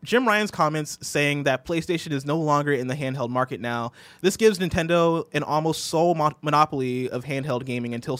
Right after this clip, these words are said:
Google Stadia gets good and until Xbox's xCloud launches." This is also to say that, uh, say you don't count traditional mobile games, uh, but that's a different can of worms. With Sony not working on another,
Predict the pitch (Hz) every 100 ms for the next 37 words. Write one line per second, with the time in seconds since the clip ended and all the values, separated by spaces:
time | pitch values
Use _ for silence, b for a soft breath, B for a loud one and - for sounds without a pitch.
0 | - 165 170 - 147 143 123 123 123 -
1 | 139 117 117 b b b 190 - 180 143
2 | 151 156 139 139 131 131 _ 147 147 -
3 | 123 117 120 127 120 101 107 - b b
4 | b b 202 214 196 214 233 220 202 180
5 | 180 175 165 - 147 - 139 131 - 180
6 | 175 165 147 180 - _ - 151 143 131
7 | 135 - 123 127 127 123 120 120 120 123
8 | - 92 - 127 120 123 151 156 160 143
9 | 131 139 120 120 92 - - b b b
10 | b 180 - 214 240 240 180 175 143 143
11 | 156 135 131 135